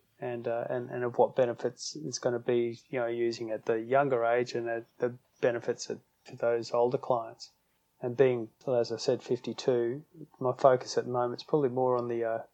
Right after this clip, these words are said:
on the older end of the, of the spectrum. But, um, that's probably, yeah, where things are at the moment for me. It's just looking at how, how I can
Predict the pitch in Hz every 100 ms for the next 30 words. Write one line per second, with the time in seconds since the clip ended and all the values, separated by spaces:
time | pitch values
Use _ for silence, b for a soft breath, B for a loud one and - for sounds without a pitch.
0 | - 135 123 123 127 123 120 117 117 120
1 | 117 117 - _ _ _ _ _ _ _
2 | _ _ _ _ - 127 123 - 127 117
3 | 165 165 135 120 - 127 123 120 120 _
4 | _ - 147 - 160 139 120 - 131 123
5 | 120 - 131 120 120 117 117 120 120 120
6 | 120 123 - 120 120 120 120 160 139 147
7 | 131 127 117 - _ _ _ _ _ _
8 | - - 127 127 123 123 - 120 127 120
9 | 117 127 120